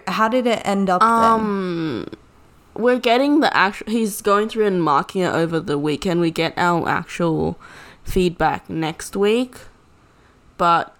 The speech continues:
Speaker 2: I don't know what he's going to do about the unequal contribution. But honestly, like, the second part has been released. It's due in week eight. It's the we-,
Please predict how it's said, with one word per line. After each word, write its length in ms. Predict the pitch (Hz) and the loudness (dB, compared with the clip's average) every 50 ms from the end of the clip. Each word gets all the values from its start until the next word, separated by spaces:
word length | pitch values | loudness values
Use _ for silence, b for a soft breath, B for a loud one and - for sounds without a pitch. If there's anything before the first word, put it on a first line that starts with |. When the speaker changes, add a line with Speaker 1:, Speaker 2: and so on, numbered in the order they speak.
| _ _ | _ _
Speaker 2:
I 160 | - 196 202 208 | 0 2 2 2
don't 280 | 233 247 240 - - | 0 0 -2 -2 -4
know 500 | - 185 185 185 175 170 170 170 170 170 | -4 -2 0 0 2 2 2 2 2 0
what 300 | 170 175 175 156 - 190 185 | 0 0 0 0 0 -2 -2
he's 200 | 196 180 175 - | -2 -4 -2 -2
going 280 | 165 160 156 165 185 | -2 -2 -2 -2 -2
to 140 | - - 175 160 - - | -2 -4 -6 -6 -6 -4
do 360 | - 175 165 165 170 165 - | 0 2 2 4 2 2 2
about 640 | - 170 170 165 - 156 156 151 - - - - - - | 0 0 -2 -2 -2 -2 -2 -2 -2 -4 -6 -8 -8 -4
the 220 | 170 165 151 - - - - _ - - - _ _ | -2 -2 -2 -4 -6 -12 -20 _ -20 -20 -20 _ _
unequal 880 | 165 165 165 160 160 151 139 - - - - 151 147 - - - 170 165 | -2 -2 0 -2 -2 -4 -6 -8 -6 -4 -4 -4 -4 -4 -4 -4 -4 -4
contribution. 1080 | - - - 165 165 - - 170 165 - 165 160 160 175 - - 220 233 240 262 269 269 - b b b b b b b b b b b b b b b b - _ - - | -4 -4 -4 -4 -4 -4 -4 -4 -2 -2 -2 -2 -2 -2 -2 -2 -2 0 0 -2 -4 -6 -10 b b b b b b b b b b b b b b b b -20 _ -8 0
But 180 | - 190 - - | 2 2 2 4
honestly, 460 | 180 196 208 214 226 233 - 254 240 233 | 4 4 4 4 2 0 0 0 2 4
like, 200 | 220 190 - - | 4 2 2 0
the 140 | 214 226 | -2 -2
second 400 | 226 - 277 285 302 349 302 302 | 0 0 0 0 0 0 0 0
part 260 | 285 294 254 - - 240 | 0 0 0 0 -2 -2
has 260 | 240 233 214 208 208 | -2 -2 -2 0 0
been 200 | 208 202 185 185 | -2 -2 0 0
released. 460 | 185 180 175 175 175 170 180 - - | 0 0 0 0 0 0 0 -2 -4
It's 200 | - 185 - - | -4 -4 -4 -6
due 320 | - - 208 208 208 202 - - | -6 -2 0 2 4 4 2 2
in 440 | 185 185 180 180 175 175 180 180 | 0 2 2 2 2 2 2 2
week 280 | 180 180 170 - - - - - | 2 0 0 -2 -6 -12 -6 0
eight. 320 | 156 190 196 214 - - _ _ _ _ _ _ _ _ _ _ _ _ _ - | 2 2 4 2 0 -6 _ _ _ _ _ _ _ _ _ _ _ _ _ -6
It's 180 | 143 - - | -6 -4 0
the 100 | - 208 | 0 0
we-, 160 | 180 170 135 | 0 0 -2